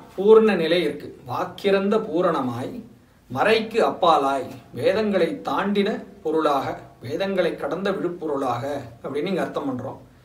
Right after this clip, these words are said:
பரமேஸ்வரனை வேதத்தின் துணை கொண்டு நம்ம தெரிஞ்சுக்கலாம், ஆனா அது எல்லாத்தையும் தாண்டினவராக அவர் இருக்கார் அப்படிங்கிறதுனால வாக்கிறந்த பூரணமாய், மறைக்கு அப்பாலாய், எல்லாமாய்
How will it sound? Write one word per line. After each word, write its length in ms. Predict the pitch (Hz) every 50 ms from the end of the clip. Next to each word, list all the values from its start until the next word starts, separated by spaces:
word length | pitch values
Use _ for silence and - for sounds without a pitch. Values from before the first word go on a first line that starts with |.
| _ _ _ _ _ _ _ _ -
பரமேஸ்வரனை 580 | 147 170 202 214 202 - 202 190 196 208 196 175 170 180 190 196
வேதத்தின் 560 | - - - 175 208 208 208 - 202 180 -
துணை 240 | - 170 190 226 233 226
கொண்டு 200 | 214 220 214 214
நம்ம 160 | 208 196 185 170
தெரிஞ்சுக்கலாம், 540 | 170 170 170 170 170 160 151 - - - - - - - - - - _
ஆனா 140 | - - 190 185
அது 160 | 151 131 127 127
எல்லாத்தையும் 600 | 127 135 143 170 185 196 196 - 247 233 214 202 170
தாண்டினவராக 680 | 165 190 196 202 196 190 180 170 165 160 165 151 - 208 214 202
அவர் 260 | - 160 147 147 -
இருக்கார் 380 | 135 143 - 143 139 156 151 - - - - -
அப்படிங்கிறதுனால 640 | - 139 143 156 156 147 131 - 143 139 151 170 214 220 - - - - - - - - - - - _ _ -
வாக்கிறந்த 600 | - 135 - 160 - 180 185 185 190 196 202 190 -
பூரணமாய், 560 | 139 143 156 170 160 143 131 123 - - - - - - - - 123
மறைக்கு 400 | 123 - 214 220 208 - - -
அப்பாலாய், 560 | 135 - - 147 131 120 117 107 101 104 98 - - - - - _ _ _ _ _ _ -
எல்லாமாய் 800 | 113 123 139 147 185 190 196 202 196 196 196 185 190 208 233